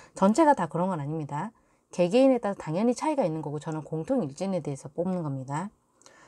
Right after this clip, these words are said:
그리고 개묘일이기 때문에 개수가 묘지에 오게 되면 장생지에 놓인다고 했어요. 어,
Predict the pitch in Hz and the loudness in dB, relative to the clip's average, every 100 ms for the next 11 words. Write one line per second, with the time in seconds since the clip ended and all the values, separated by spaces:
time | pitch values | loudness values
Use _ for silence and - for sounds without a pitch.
0 | _ - 170 170 240 269 285 - 185 185 | _ -2 0 4 8 8 6 0 4 6
1 | 262 311 240 202 180 165 156 151 147 160 | 6 6 2 0 -2 -2 -2 -2 -2 -4
2 | 156 135 143 _ _ _ - 175 175 247 | -4 -8 -10 _ _ _ -2 0 2 2
3 | 233 151 147 151 208 170 160 156 156 151 | 2 0 -4 0 0 0 0 0 -2 -2
4 | 147 226 247 226 156 139 135 139 139 - | 0 2 4 2 0 -4 -6 -8 -8 -12
5 | 131 131 160 156 139 - _ _ _ _ | -12 -6 -2 -2 -6 -12 _ _ _ _
6 | _ - 147 147 139 143 | _ -12 -6 -6 -6 -10